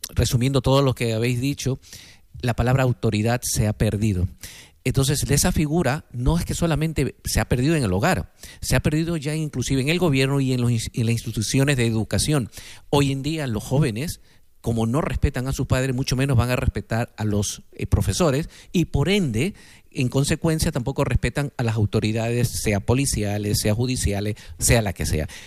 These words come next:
Toda esa, esa figura se ha distorsionado. ¿Por qué? El problema radica en que hoy en día la familia o el hogar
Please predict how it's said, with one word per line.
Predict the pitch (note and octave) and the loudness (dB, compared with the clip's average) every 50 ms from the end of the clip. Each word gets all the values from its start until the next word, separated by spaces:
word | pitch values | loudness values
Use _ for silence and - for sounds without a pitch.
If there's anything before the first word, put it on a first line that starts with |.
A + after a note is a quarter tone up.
| - - - | -20 -10 -2
Toda | - F3+ F3+ D#3+ E3+ | 0 0 2 2 0
esa, | F3 - - - - - - | 0 0 0 0 -2 -2 0
esa | C#3 - - D3 | 2 2 2 2
figura | - C3+ B2 C3+ C#3+ C3 B2+ C3+ - - | 0 -2 0 0 0 0 0 -2 -4 -6
se | - - - - A#2+ | -6 -2 0 0 0
ha | A#2+ B2 B2 B2 B2 A#2+ A2+ - - - - - - - - | 0 0 0 0 0 -2 -2 -4 -8 -14 -12 -12 -12 -10 -4
distorsionado. | C3+ A#2+ - - - A#2+ A#2 - - G#2 G2 G2 F2+ F2+ - - - | -2 2 2 2 2 2 0 0 -2 0 0 -2 -4 -4 -6 -10 -4
¿Por | - - - - | -2 -2 -2 0
qué? | - G2 F#2 E2+ - - - - - - - | 0 -2 -4 -4 -6 -12 -18 -18 -20 -18 -10
El | - - C3 | -6 -4 0
problema | - B2 C#3 D3 E3+ G3 A3 | 0 2 0 0 0 -2 -2
radica | G#3 F3 E3 C#3+ D#3+ E3+ - - E3+ D#3+ | -2 -2 -2 0 0 -2 -2 -2 -2 -2
en | D3+ C#3 C3 B2 | -2 -2 -2 -4
que | - - C3+ B2 A#2+ B2 B2 - _ _ _ - | -4 -2 -2 0 0 0 -2 -4 _ _ _ -2
hoy | - C#3+ E3 D#3+ | 0 0 2 2
en | D#3 C#3 | 0 -2
día | C3 C3+ B2 | 0 0 0
la | A#2 G#2+ F#2+ | 0 0 0
familia | - - G2+ A2+ C#3 D#3 C#3 A#2+ G2+ | 0 -2 0 0 0 0 0 0 0
o | G2 G2 | 2 2
el | G2 F#2+ | 2 2
hogar | F#2+ F2+ A2+ B2+ C3+ C3 A#2+ | 0 2 4 2 2 2 0